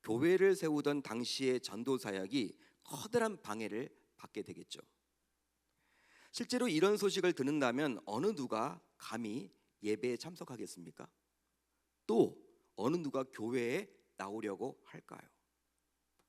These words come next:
여러분들 같으면 과연 나오겠습니까? 더 생각해 보고 싶은 것이 있다면 당시 주변 사람들은 청년이 졸다가 떨어지는 것도 전혀 눈치채지 못할 만큼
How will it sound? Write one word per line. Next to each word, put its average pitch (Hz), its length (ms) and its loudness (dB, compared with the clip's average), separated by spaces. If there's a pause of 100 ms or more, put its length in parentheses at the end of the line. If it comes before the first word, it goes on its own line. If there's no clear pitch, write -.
여러분들 165 260 -2
같으면 127 460 -4 (260)
과연 110 220 -6
나오겠습니까? 92 720 -10 (2000)
더 160 120 4
생각해 233 360 6
보고 180 180 8
싶은 180 260 0
것이 180 200 2
있다면 131 580 2
당시 117 260 0
주변 175 340 0
사람들은 139 580 -2 (280)
청년이 247 600 2
졸다가 143 520 2
떨어지는 202 460 0
것도 120 500 -2 (240)
전혀 226 840 2
눈치채지 156 480 2
못할 127 320 0
만큼 139 400 -4